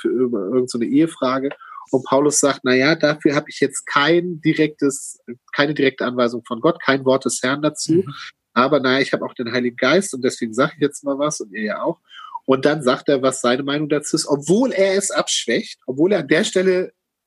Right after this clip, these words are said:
Speaker 1: ausdrücklich nicht sagt, „Hier, das ist Gottes Wort.“ Aber ich finde, genau in diesem Abschwächen, genau in diesem hier, dass, dass an der Stelle merkt man, dass Paulus sehr deutlich unterscheidet, wo, wo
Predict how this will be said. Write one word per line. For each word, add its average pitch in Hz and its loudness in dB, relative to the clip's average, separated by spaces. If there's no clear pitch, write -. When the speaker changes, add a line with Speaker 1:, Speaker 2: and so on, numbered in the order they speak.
Speaker 1:
ausdrücklich 208 0
nicht 190 -6
sagt, - -2
„Hier, 143 0
das 127 -6
ist - -16
Gottes 127 -4
Wort.“ 143 0
Aber 131 -4
ich 131 -4
finde, 214 2
genau 165 2
in 156 -4
diesem 220 0
Abschwächen, - 0
genau 131 2
in 131 -4
diesem 175 -6
hier, 170 2
dass, 135 0
dass 143 -2
an 135 -4
der 151 4
Stelle 160 0
merkt 156 -2
man, 131 -6
dass 120 -6
Paulus 143 0
sehr 175 4
deutlich 165 0
unterscheidet, 131 -2
wo, 143 2
wo 143 0